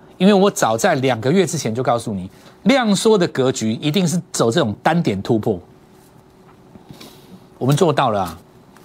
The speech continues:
货柜也跟人预告了啊，我一定是来回操作嘛。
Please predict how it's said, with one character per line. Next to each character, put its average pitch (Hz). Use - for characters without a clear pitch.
货 269
柜 226
也 147
跟 180
人 170
预 147
告 135
了 101
啊， 95
我 117
一 -
定 190
是 165
来 120
回 120
操 117
作 101
嘛。 73